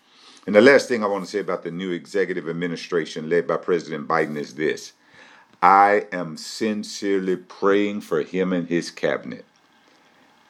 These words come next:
Man, woman, uh, black, white,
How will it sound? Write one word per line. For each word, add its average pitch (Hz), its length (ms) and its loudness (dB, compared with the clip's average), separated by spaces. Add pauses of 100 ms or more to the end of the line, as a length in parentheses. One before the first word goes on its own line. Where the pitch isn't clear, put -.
Man, 95 840 4
woman, 104 480 4 (1040)
uh, 78 380 6
black, 101 760 2
white, 98 320 4